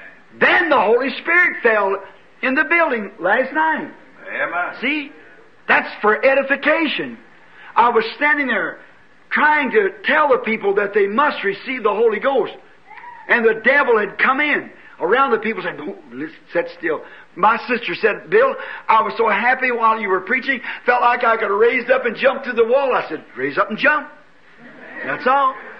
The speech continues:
Speaker 1: And she said, "But when you went to doing that," said, "the people began shouting." Said, "Then I just felt like I was an old nothing." I said, "That's the devil. That's Satan." When he come in to do that,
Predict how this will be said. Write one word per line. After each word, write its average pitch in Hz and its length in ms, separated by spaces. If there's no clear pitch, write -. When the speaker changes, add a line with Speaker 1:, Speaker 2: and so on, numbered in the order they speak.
Speaker 1:
And 214 160
she 240 180
said, 240 260
"But 285 200
when 277 180
you 302 140
went 294 200
to 269 80
doing 277 340
that," 285 400
said, 262 220
"the 226 80
people 269 340
began 240 480
shouting." 269 540
Said, 269 180
"Then 285 240
I 262 320
just 277 200
felt 269 180
like 262 180
I 262 140
was 254 100
an 254 140
old 262 400
nothing." 233 560
I 147 220
said, - 140
"That's 269 300
the 233 100
devil. 247 580
That's 285 320
Satan." 220 560
When 247 120
he 190 160
come 226 240
in 233 200
to 226 60
do 240 220
that, 277 260